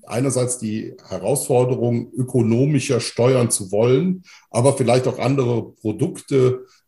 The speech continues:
äh, an den Markt zu bringen, Pay as you live, Pay as you drive, die auch eine andere ökonomische Steuerung erfordern. Und das hat natürlich auch immer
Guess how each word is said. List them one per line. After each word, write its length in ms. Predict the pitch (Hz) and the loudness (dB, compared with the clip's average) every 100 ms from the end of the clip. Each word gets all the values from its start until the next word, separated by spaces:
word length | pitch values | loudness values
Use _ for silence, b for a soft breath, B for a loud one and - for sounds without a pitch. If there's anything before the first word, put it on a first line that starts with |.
| - | -2
äh, 160 | 110 | 0
an 160 | 113 120 | 2 0
den 140 | 110 | 0
Markt 260 | 107 123 - | 0 -2 -2
zu 160 | 120 110 | -6 -4
bringen, 420 | 117 123 117 117 | 0 2 2 2
Pay 200 | 123 117 | 2 2
as 140 | 110 | 2
you 80 | 123 | 0
live, 300 | 110 123 123 | 0 0 -2
Pay 200 | 117 104 | -2 0
as 140 | 110 131 | 0 -2
you 80 | |
drive, 380 | 117 101 117 120 | -2 0 2 2
die 100 | 120 | 0
auch 100 | 110 | -2
eine 140 | 117 107 | -2 0
andere 280 | 127 120 | 2 2
ökonomische 600 | 117 127 131 127 127 - | -2 0 2 4 2 0
Steuerung 540 | 113 135 147 117 104 101 | 0 4 6 4 2 -2
erfordern. 640 | 95 - 98 107 117 139 B B _ | -6 -4 -2 0 0 -2 B B _
Und 160 | 107 | -2
das 160 | 120 143 | 2 2
hat 120 | 143 | 0
natürlich 480 | 139 123 139 123 - | -4 -4 -2 -2 -2
auch 260 | - 143 - | -2 0 -2
immer 540 | 131 131 123 127 | 0 2 2 0